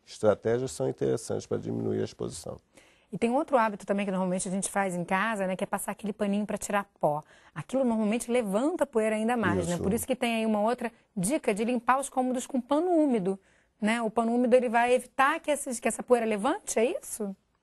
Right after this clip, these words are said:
Speaker 1: É, o pano úmido ele mantém, porque o ácaro, embora seja microscópico, ele no ar ele fica um, dois minutos e as fezes ele, também ele deposita fácil. Então, por exemplo, ventilador,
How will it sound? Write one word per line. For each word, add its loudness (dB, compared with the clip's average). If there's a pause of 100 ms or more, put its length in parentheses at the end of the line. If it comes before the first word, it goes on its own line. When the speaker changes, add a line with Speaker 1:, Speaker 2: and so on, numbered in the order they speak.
(340)
Speaker 1:
É, 2
o 2
pano 4
úmido 0
ele 2
mantém, 2
porque -2
o 4
ácaro, 4
embora 4
seja -2
microscópico, 0
ele -2
no 4
ar 2
ele -4
fica 2
um, 2
dois 4
minutos -2
e 2
as 0
fezes 2
ele, -2
também -2
ele -2
deposita 0
fácil. -8
Então, 0
por 2
exemplo, 0
ventilador, 2